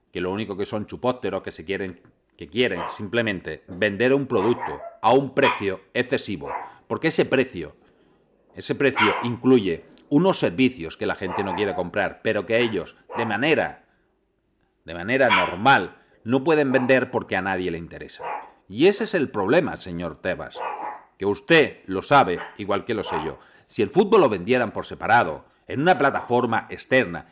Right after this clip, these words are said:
que no tuviera que estar asociada a unos otros servicios, el fútbol no lo piraterían tanto. Y el ejemplo lo tiene en otros países, porque muchísima gente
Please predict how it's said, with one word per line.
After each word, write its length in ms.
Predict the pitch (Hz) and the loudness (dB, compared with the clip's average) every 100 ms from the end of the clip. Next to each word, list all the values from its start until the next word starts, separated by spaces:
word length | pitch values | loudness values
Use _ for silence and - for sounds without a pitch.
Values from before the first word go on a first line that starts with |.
| _ | _
que 120 | - | -4
no 140 | 117 175 | -2 -2
tuviera 340 | 190 190 160 | 0 2 2
que 60 | 123 | 0
estar 560 | 117 - 123 - - - | 0 2 2 0 -12 -2
asociada 880 | 117 - 98 117 127 107 82 - _ _ _ _ | -2 -2 -8 2 4 4 0 -6 _ _ _ _
a 100 | 110 | 4
unos 260 | 131 202 208 | 6 8 6
otros 320 | 170 139 123 | 6 2 -4
servicios, 640 | 113 82 143 - 78 69 - _ - - - - | -4 0 0 0 -8 -12 -20 _ -20 -20 -12 -2
el 120 | 202 | -2
fútbol 520 | 220 175 117 110 92 - | 2 2 4 0 0 -8
no 420 | 107 131 170 180 - | -8 -2 -2 -4 -6
lo 200 | 151 165 | -4 0
piraterían 680 | 175 170 175 170 165 - - | 0 0 -2 0 0 -2 0
tanto. 440 | 214 196 - 69 - _ _ _ _ _ _ _ _ | 2 2 0 -14 -20 _ _ _ _ _ _ _ _
Y 140 | 127 | 2
el 80 | 139 | 4
ejemplo 400 | 127 175 208 240 | 4 4 4 6
lo 140 | 185 113 | 4 6
tiene 400 | 170 139 127 - | 4 4 0 -6
en 160 | 110 110 | -6 -2
otros 380 | 127 120 117 | -2 -2 -4
países, 560 | - 85 82 - - - _ _ | -4 -4 -4 -8 -18 -20 _ _
porque 220 | 110 113 | -8 -4
muchísima 500 | 113 113 185 233 151 | -4 -4 -4 0 0
gente 640 | - 165 139 87 78 - | 2 2 2 -2 -8 -10